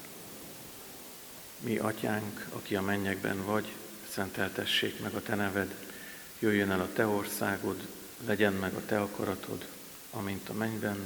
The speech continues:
úgy a földön is. Mindennapi kenyerünket add meg nekünk ma, és bocsásd meg vétkeinket, miképpen mi is megbocsátunk az ellenünk vétkezőknek.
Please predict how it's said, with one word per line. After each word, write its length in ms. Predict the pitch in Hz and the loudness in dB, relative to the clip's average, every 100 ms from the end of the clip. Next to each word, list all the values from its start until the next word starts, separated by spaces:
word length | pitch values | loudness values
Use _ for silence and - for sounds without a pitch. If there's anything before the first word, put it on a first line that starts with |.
| 95 - | -6 -8
úgy 180 | - 101 | -4 -2
a 40 | |
földön 480 | 98 - 92 92 95 | -2 0 0 0 -2
is. 340 | 95 - - - - - - - - - - - | -4 -4 -6 -8 -12 -14 -14 -14 -14 -12 -14 -8
Mindennapi 720 | - 113 107 107 104 104 101 | 0 4 6 6 4 2 0
kenyerünket 920 | - 110 107 104 101 98 - 101 - - - | 2 4 4 4 0 -2 -4 -6 -8 -10 -6
add 200 | 113 101 | -4 0
meg 200 | 101 98 | 0 2
nekünk 460 | 95 - 95 - | 0 0 -4 -2
ma, 240 | - 104 101 - - - - - - - | 0 0 0 -6 -12 -14 -14 -14 -14 -12
és 180 | - 104 | -6 -4
bocsásd 580 | 113 120 - 113 107 - | 2 4 6 6 6 4
meg 140 | 101 | 0
vétkeinket, 1040 | 98 110 110 - 107 101 98 104 107 - - - - - | 6 6 6 2 2 2 0 -2 -4 -6 -12 -12 -14 -4
miképpen 500 | 110 107 104 - 101 | -2 2 0 2 0
mi 140 | 101 | 2
is 240 | 107 101 - | 2 0 0
megbocsátunk 960 | 110 104 110 - 104 98 - 104 104 - | 0 4 2 4 0 0 -4 -4 -4 -8
az 120 | - - | -10 -6
ellenünk 540 | 110 101 95 95 95 | -2 0 0 -2 -2
vétkezőknek. 880 | - 101 - 104 95 95 - 104 - | -2 -2 0 -2 0 -4 -4 -6 -6